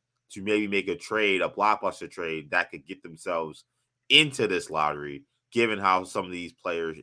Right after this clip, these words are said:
uh, shook out? I think a lot of people I've seen talking about Portland and saying, "Hey, that's a team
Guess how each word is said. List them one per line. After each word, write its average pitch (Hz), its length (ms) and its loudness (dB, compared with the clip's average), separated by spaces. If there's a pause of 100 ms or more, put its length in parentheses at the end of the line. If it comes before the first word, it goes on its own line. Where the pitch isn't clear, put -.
(160)
uh, 78 200 -6
shook - 260 -10
out? 65 120 -4
I 69 40 -8
think 80 140 -10
a 76 40 -12
lot 90 200 2
of - 80 -12
people 85 360 -8 (300)
I've 82 200 -4
seen 85 260 -12
talking 80 280 -4
about 71 280 -6
Portland 85 540 -2 (340)
and 78 100 -20
saying, 80 160 -2
"Hey, 85 140 4
that's 85 160 2
a 85 80 -6
team 85 420 -10